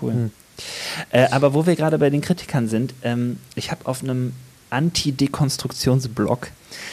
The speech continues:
Speaker 1: äh, drei, äh, ähm, drei kritische, wie sagt man,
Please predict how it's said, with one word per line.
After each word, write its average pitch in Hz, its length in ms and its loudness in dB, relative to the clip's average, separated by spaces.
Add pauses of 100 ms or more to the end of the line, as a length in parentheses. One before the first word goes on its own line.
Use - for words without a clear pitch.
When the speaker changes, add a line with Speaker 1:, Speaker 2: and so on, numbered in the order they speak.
(180)
Speaker 1:
äh, 117 260 2 (100)
drei, 127 460 4
äh, 123 600 4 (120)
ähm, 110 520 -2 (320)
drei 120 260 0
kritische, 135 920 0 (180)
wie 120 60 -6
sagt 127 280 -8
man, 104 360 -4